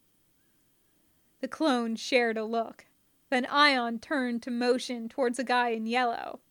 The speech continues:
"Oi! Trey! Trivia time! Republic planets!"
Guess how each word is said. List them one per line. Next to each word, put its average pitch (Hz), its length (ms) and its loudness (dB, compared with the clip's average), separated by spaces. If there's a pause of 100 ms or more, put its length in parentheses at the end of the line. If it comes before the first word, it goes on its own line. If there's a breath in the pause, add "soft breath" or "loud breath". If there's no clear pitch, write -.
(400)
"Oi! 370 460 8 (360 soft breath)
Trey! - 480 6 (220)
Trivia 392 420 6
time! - 400 -6 (200)
Republic 427 540 2
planets!" - 760 -2